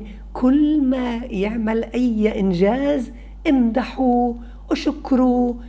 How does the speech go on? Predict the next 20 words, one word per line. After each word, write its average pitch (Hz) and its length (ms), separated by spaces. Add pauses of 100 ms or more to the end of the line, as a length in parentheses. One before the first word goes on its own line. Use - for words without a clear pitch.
(140)
كافئوه. 285 640 (120)
خلص - 480
بكفي، 202 680 (400)
انت 277 360
كتبت 254 600
واحد 208 520 (280)
كتير 311 400
حلو، 269 460 (280)
تعال 208 480
نقعد 285 480 (280)
اسا 247 300
أنا 180 120
وياك 202 520
بدنا 170 200
نشرب 175 460
شراب 160 460
الحامض. 147 600 (520)
كافئوه، 254 720
رغبوه. 180 720 (480)
الترغيب 262 880